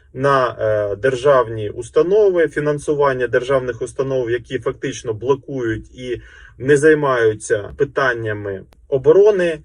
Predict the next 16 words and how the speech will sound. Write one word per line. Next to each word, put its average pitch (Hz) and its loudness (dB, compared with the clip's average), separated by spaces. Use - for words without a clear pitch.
фінансування 143 0
військових 127 -4
програм, 170 2
їх 139 -4
взагалі 135 0
немає. 127 2
Йде 139 4
шістсот 151 0
днів 139 -4
війни, 147 -2
у 131 -2
нас 143 0
досі 143 4
немає 143 2
державних 139 0
програм, 156 2